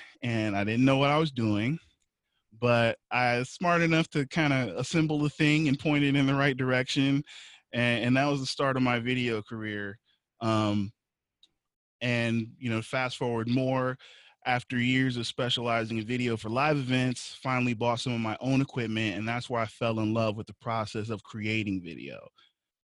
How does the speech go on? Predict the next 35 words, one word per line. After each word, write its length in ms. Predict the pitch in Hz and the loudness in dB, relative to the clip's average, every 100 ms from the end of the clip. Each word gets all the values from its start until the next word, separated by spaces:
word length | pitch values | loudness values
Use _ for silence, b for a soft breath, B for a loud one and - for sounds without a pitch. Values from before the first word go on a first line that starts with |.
| _ _ | _ _
Um, 600 | 107 104 104 101 98 95 - | -2 0 0 0 -2 -4 -4
and 360 | 113 110 104 - | -2 0 -2 -4
along 460 | 113 120 120 117 110 | -2 2 4 2 2
that 300 | 123 131 - _ - | 0 0 -4 _ -8
route 400 | 117 117 117 117 - - _ | 0 2 2 0 -8 -20 _
where 140 | 117 | -2
I 100 | 110 104 | 0 0
was 180 | 104 104 | -4 -4
doing, 560 | 120 117 110 110 107 | 0 2 2 2 2
uh, 460 | 104 98 95 92 85 | 0 -2 -4 -6 -6
you 120 | 101 113 | -2 -2
know, 120 | 98 | 0
short 400 | - 107 117 113 | -2 0 -2 -4
films, 680 | - 127 117 117 117 117 117 | -4 -2 -2 -2 0 0 0
independent 560 | 117 117 127 117 113 | 0 -2 -4 -4 -4
films, 420 | - 120 113 110 | -4 -2 0 0
mini 260 | 113 120 120 | 2 2 2
documentaries, 960 | 117 107 - 113 113 110 113 110 110 104 | 2 0 -2 0 0 0 0 0 -2 -4
and 100 | 104 | -6
things 280 | 117 110 | -4 -4
like 220 | 104 101 - | -2 -4 -4
that, 300 | 113 117 104 | -2 -2 -2
getting 200 | 110 117 | -2 -2
my 120 | 107 98 | -2 -4
feet 360 | - 123 120 | -6 -6 -6
wet 360 | 107 110 104 - B B B B - | -4 -2 -2 -4 B B B B -4
and, 520 | 113 113 101 98 92 | 2 4 4 2 2
you 100 | 98 | 0
know, 140 | 104 101 | 0 0
just 180 | 104 - | -4 -4
kinda 360 | 120 110 104 | -2 0 0
getting 260 | 98 110 107 | -2 -4 -2
my 120 | 98 | -2
chops 440 | - 123 120 120 - | -2 -2 -2 -2 -6
down. 460 | 104 101 101 104 | -6 -4 -6 -6